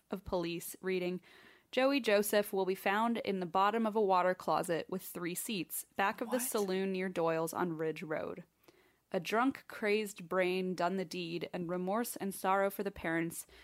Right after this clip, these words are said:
Speaker 1: is bringing results that will soon come to an end. The demon whiskey will then have one more victim, making four in all.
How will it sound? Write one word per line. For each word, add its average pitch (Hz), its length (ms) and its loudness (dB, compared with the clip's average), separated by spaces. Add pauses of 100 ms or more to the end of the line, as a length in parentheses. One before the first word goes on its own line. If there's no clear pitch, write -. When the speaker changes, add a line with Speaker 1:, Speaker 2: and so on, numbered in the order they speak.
(200)
Speaker 1:
is 175 180 -6
bringing 247 440 -2
results 190 480 2
that 170 140 0
will 170 80 -6
soon 190 300 -6
come 175 240 -8
to - 140 -8
an 170 120 -4
end. 156 320 -6 (460)
The 202 80 2
demon 233 360 -2
whiskey 208 380 -2
will 180 120 2
then 185 200 0
have 180 220 -4
one 180 200 0
more 196 160 -2
victim, 165 560 -6
making 165 360 -8
four 175 300 -2
in 170 140 -2
all. 175 320 -2